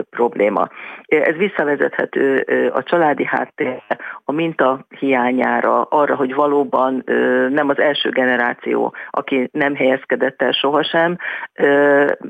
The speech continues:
nyilván az elsődleges munkaerőpiac feltételrendszereit is nem ismeri, ö, nem megfelelő a mobilitási hajlandósága.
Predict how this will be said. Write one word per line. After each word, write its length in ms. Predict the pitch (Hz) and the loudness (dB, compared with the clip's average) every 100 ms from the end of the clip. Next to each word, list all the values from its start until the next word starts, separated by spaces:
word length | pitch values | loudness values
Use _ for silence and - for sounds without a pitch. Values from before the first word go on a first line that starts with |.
| - 156 | -4 -2
nyilván 400 | 175 185 180 156 | 2 4 4 2
az 100 | 143 | 2
elsődleges 560 | 143 - 135 131 139 - | 2 0 0 0 0 -2
munkaerőpiac 680 | 135 131 127 127 127 127 127 - | -2 0 0 0 0 0 -2 -8
feltételrendszereit 1200 | - 131 131 127 131 127 120 135 - 107 123 123 - | -4 -4 -2 -2 -2 0 0 -2 -2 0 2 0 -4
is 100 | - | -6
nem 220 | 143 143 | -2 0
ismeri, 560 | 147 - 156 160 175 180 - - - - | 0 -2 -2 0 0 -2 -6 -10 -12 -2
ö, 260 | 151 147 151 | 2 2 2
nem 180 | 160 | 2
megfelelő 600 | 170 151 - 139 135 131 | 2 0 0 2 2 4
a 160 | 127 123 | 4 2
mobilitási 800 | 123 151 156 151 151 151 - 151 | 0 0 0 0 0 -2 -2 0
hajlandósága. 960 | 156 151 156 156 160 - 165 165 175 | 2 4 2 2 0 0 0 2 0